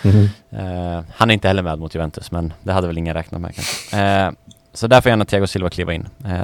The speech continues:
Speaker 2: någon får dock gärna ta det här snacket om, eh, hans, eh, lön. Eh, inte vad jag vet vad han kräver på nästa kontrakt, men han har en ganska hög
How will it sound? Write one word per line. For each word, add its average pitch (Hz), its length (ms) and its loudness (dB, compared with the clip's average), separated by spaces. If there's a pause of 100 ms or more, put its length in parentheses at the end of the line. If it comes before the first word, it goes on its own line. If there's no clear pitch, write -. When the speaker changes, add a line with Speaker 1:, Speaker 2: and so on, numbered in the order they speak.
Speaker 2:
någon 135 520 10
får 110 160 0
dock 101 260 2
gärna 95 300 2
ta 95 160 0
det 90 60 2
här 87 80 0
snacket 90 500 -6
om, 82 320 -6
eh, 82 140 -8
hans, 85 420 -8
eh, 80 280 -6
lön. 92 460 4 (1120)
Eh, - 340 -16 (300)
inte 98 220 -8
vad 120 60 4
jag 113 120 6
vet - 80 0
vad 95 100 4
han 92 100 2
kräver 87 580 0 (120)
på 95 100 -2
nästa 95 260 -2
kontrakt, 95 420 -8
men 90 140 -10
han 90 120 -6
har 90 160 -6
en 90 180 -8 (300)
ganska 113 480 4
hög 98 380 4